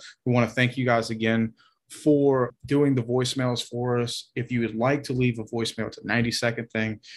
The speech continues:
You can do it on your phone. You don't have to call. That way it's not taking anything out of your bill. It's a free service.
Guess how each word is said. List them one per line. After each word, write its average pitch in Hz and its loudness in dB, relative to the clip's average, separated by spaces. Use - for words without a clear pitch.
You 120 -4
can 120 0
do 110 0
it 110 -2
on 120 2
your 120 2
phone. 117 2
You 107 -4
don't 110 -2
have 117 0
to - -16
call. 131 4
That 110 0
way 107 0
it's 104 -6
not 104 -6
taking 113 -4
anything 120 -2
out 127 2
of 123 0
your 120 2
bill. 113 0
It's 110 -8
a - -18
free 127 2
service. 110 0